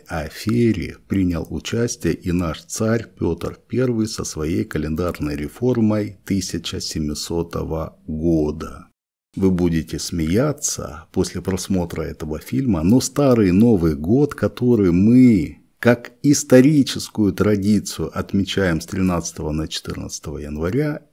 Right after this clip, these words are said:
это всего лишь символ той самой петровской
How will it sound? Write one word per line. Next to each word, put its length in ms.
это 640
всего 640
лишь 480
символ 760
той 240
самой 560
петровской 1120